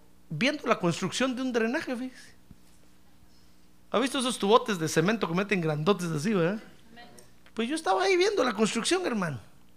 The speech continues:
cuando en eso alguien se me puso a un lado y me dijo, "¿Ya te diste cuenta del problema que hay aquí?". "No", le dije, "no, no". Y es que cuando ya está hecho todo el drenaje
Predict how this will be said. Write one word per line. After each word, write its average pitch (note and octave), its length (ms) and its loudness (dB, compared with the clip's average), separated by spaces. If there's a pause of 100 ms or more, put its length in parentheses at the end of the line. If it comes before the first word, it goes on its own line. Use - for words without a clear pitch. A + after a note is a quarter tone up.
(880)
cuando D3+ 240 4
en D#3+ 100 0
eso A#3 180 4
alguien A3+ 220 6
se F3 120 -4
me D#3 100 0
puso G#3 260 0
a G3+ 40 6
un G3 140 2
lado A3+ 200 2
y F#3+ 60 -4
me D#3 140 -6
dijo, F3+ 360 -8 (840)
"¿Ya F#3 120 0
te G#3+ 80 -4
diste G3+ 220 -2
cuenta G#3+ 240 -2
del F3 100 -4
problema F#3+ 360 -2
que G3 100 -2
hay G3 60 -2
aquí?". A#3+ 240 -8 (1000)
"No", F3 220 -2
le E4 120 -4
dije, B3+ 220 -6
"no, A#3+ 200 -6
no". B3+ 280 -6 (2750)
Y D3+ 140 0
es C4 140 2
que G3+ 160 -8
cuando C#3+ 420 0
ya E3 180 -2
está C4+ 300 -2
hecho D4+ 200 -8
todo B3+ 200 -4
el A3+ 80 -6
drenaje F#3+ 500 -8